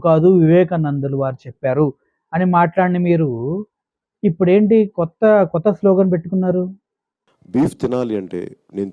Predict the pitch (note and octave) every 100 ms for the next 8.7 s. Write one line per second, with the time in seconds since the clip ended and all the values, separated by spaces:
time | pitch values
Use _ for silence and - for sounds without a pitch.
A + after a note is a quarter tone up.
0 | - C3+ B2 A2+ A2+ A2 G2+ F#2 E2+ -
1 | F#2 - _ _ _ _ _ _ F2+ G#2+
2 | A2 G2 F2+ F#2 G#2+ A#2 A#2 - G2 -
3 | G2+ F2+ F2 F#2 - - C3 C#3+ B2+ A#2+
4 | G#2+ G2 F#2 G#2 G2+ F#2+ C3+ C#3 - _
5 | _ _ F2+ F#2 F2 - A2+ B2+ A#2 A2
6 | G#2 A2+ B2 - G#2+ - F#2+ E2+ - -
7 | _ _ _ _ _ - B2+ D#3+ D3+ D#3
8 | - - G3+ G3 D3 E3